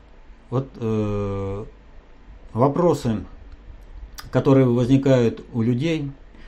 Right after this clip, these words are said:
они, в общем-то, обоснованы и, э,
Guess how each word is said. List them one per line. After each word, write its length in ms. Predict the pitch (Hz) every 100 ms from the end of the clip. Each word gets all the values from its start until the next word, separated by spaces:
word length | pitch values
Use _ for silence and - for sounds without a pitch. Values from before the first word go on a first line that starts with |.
| -
они, 220 | - 135 143
в 100 | 135
общем-то, 340 | 135 110 110
обоснованы 640 | 98 101 131 135 123 110 101 - - - - -
и, 340 | 120 120 107 107 -
э, 880 | 101 98 95 95 92 92 90 90